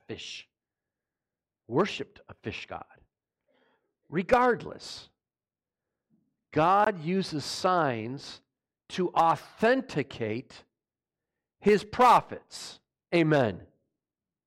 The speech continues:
So, how do we know that?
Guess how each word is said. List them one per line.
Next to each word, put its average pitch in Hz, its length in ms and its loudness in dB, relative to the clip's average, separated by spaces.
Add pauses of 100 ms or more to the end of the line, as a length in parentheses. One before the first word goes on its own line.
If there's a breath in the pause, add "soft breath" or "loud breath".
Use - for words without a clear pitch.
(720)
So, 160 520 4
how 135 140 2
do 143 80 4
we 165 140 4
know 202 320 4
that? 92 380 -8